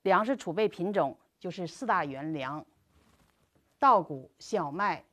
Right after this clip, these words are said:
玉米和大豆。那么我们这个课呢，也是针对这四个粮种呢开展教学。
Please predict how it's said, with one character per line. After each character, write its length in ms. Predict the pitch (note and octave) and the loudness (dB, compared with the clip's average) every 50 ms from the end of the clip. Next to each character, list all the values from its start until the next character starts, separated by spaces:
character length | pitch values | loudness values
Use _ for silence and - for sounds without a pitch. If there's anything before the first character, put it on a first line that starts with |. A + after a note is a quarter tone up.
| _ _ _ | _ _ _
玉 200 | - C#4 C4 G#3+ | -2 0 0 0
米 360 | F#3 E3 D3 C3 A#2+ - _ _ | 0 -2 -2 -4 -8 -12 _ _
和 300 | - - - - D3+ D3+ | -20 -18 -12 -10 -8 -6
大 180 | D#3 - F3 D#3 | -4 -2 -4 -2
豆。 300 | - E3+ D#3 C#3+ - - _ _ _ _ _ _ _ _ _ _ _ _ _ _ _ | -2 -4 -4 -6 -6 -10 _ _ _ _ _ _ _ _ _ _ _ _ _ _ _
那 140 | - A#3+ B3 | -2 2 4
么 160 | B3 A#3+ A#3+ | 6 6 6
我 180 | A3+ G#3 F#3+ D#3+ | 6 6 4 4
们 200 | D3 D#3 F#3+ G3 | 4 0 0 0
这 160 | A#3 B3 A3+ | 0 0 0
个 120 | G3+ G3 | 0 0
课 280 | F3 - - - A3+ F#3+ | -2 -2 -2 0 0 2
呢， 280 | E3+ D#3+ D3 C#3 C#3 - _ | 2 2 0 -2 -6 -8 _
也 100 | - D3 | -14 -12
是 320 | C#3+ F#3 G3 F#3 F3 E3+ | -8 -4 -2 -2 -2 -2
针 220 | D#3+ - G3+ F#3+ G3 | -2 -4 -4 -2 0
对 160 | G3 G#3+ F#3 | 2 2 0
这 240 | E3 - A3+ G3+ F#3 | 0 0 0 0 0
四 280 | E3 - - C#4+ C#4+ | -2 -4 -4 -4 -2
个 100 | A3+ F3 | -2 0
粮 340 | D#3 D3 C3+ C3+ C#3+ C#3+ D3+ | -2 -2 -4 -6 -6 -8 -8
种 200 | D3+ - C3 - - | -6 -8 -8 -10 -12
呢 160 | C#3 C3 B2+ C#3 _ _ | -16 -20 -20 -20 _ _
开 180 | - - D#3 | -10 -10 -10
展 140 | C#3+ B2+ - | -10 -10 -12
教 160 | - C#3 B2 | -14 -14 -14
学。 280 | - - - - - | -14 -16 -20 -20 -20